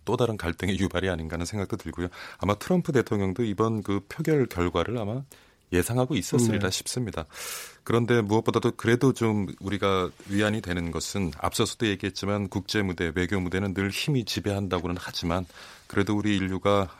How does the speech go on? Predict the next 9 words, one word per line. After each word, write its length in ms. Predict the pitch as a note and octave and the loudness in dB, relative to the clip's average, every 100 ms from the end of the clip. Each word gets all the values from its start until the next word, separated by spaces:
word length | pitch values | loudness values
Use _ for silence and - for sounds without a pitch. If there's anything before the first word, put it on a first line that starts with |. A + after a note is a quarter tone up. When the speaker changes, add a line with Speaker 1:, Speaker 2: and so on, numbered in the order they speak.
| F2+ | -4
Speaker 1:
공동으로 460 | - F#2+ F#2+ F#2+ F2+ | -2 0 0 0 -2
추구하는 480 | - - - G2 F#2 | -4 -6 -4 -2 -2
선이라는 580 | - - B2+ G2+ F#2 F2+ | -4 -2 -2 0 -2 -4
큰 340 | - C3 B2 | -6 -2 0
Speaker 2:
네. 40 | A#2 | 2
Speaker 1:
명분에는 1080 | F2+ F2+ F2 D#2+ C#2 - - - F#2 F#2+ F2 | 2 0 -2 -8 -10 -20 -12 -4 -2 -2 -6
우리 160 | - F#2+ | -4 -2
모두가 340 | F2 E2 F2+ F2 | -2 -2 -4 -6
좀 200 | F2+ | -6